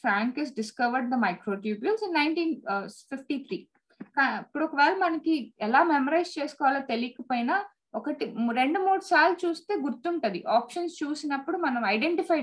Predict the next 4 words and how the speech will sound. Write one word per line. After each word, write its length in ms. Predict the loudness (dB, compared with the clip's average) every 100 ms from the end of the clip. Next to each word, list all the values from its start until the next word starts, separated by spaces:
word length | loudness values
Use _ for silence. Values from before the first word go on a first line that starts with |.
| 0
చేయొచ్చు. 360 | -2 -4 -12 -20 _ _ _ _ _ _ _ _ _ _ _ _ -4
So 60 | -2
దాని 360 | 2 4 4 4 2
తర్వాత 400 | 2 0 2